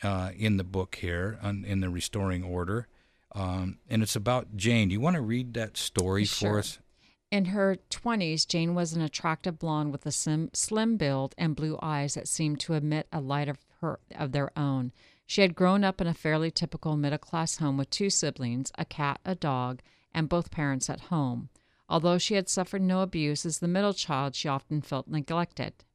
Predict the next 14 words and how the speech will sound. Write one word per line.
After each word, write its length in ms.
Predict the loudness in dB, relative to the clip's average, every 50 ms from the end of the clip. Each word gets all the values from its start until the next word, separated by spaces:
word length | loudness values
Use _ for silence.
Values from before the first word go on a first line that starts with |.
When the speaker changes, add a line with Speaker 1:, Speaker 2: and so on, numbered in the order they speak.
| _ _ -8
Speaker 2:
Regardless 480 | -6 -2 0 0 0 0 -2 -4 -2
of 100 | -4 -4
her 140 | -4 -6 -6 -4
excellent 420 | -6 -6 -4 -6 -6 -6 -6 -8 -8
grades, 400 | -6 -4 -2 -2 -2 -2 -4 -6
her 140 | -6 -4
model 320 | -4 -2 -2 0 0 -2 -2
behavior, 580 | -2 -2 -2 0 0 0 0 -2 -2 -4 -4
or 240 | -4 -6 -4 -4 -4
her 160 | -2 0 0
numerous 540 | 0 2 2 2 2 0 0 0 -2 -2 -4 -4
awards 440 | -6 -6 -4 -2 -4 -4 -4 -6 -6
at 80 | -4
school, 500 | -4 -4 -2 -2 -4 -2 -2 -2 -4 -6